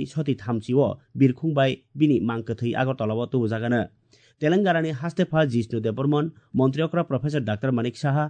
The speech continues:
फेरां मन्त्री रतनलाल नाथ, बेरायख्रि मन्त्री सुशान्त चौधरी, सांसद बिप्लब कुमार देब, राजीव भट्टाचार्यनो खबै बिजेपि नि अजारक बलाइ गोस्वामी न अ थैमाव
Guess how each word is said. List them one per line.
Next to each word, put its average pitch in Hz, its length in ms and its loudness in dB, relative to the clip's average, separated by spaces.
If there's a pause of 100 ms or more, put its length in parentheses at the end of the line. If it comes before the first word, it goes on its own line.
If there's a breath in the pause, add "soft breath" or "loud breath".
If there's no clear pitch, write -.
(220 soft breath)
फेरां 143 300 2
मन्त्री 143 320 0
रतनलाल 135 500 0
नाथ, 156 180 0 (300)
बेरायख्रि 143 360 2
मन्त्री 113 280 -2
सुशान्त 123 380 -2
चौधरी, 127 400 0 (240 soft breath)
सांसद 151 420 -2 (200)
बिप्लब 127 360 4
कुमार 120 220 0
देब, 120 220 0 (280 soft breath)
राजीव 131 320 4
भट्टाचार्यनो 135 640 -2
खबै 156 340 0
बिजेपि 107 340 -2
नि 107 140 -2
अजारक 139 400 0 (220 soft breath)
बलाइ 120 260 2
गोस्वामी 139 400 0
न 135 160 2 (640)
अ 147 140 8 (100)
थैमाव 127 320 0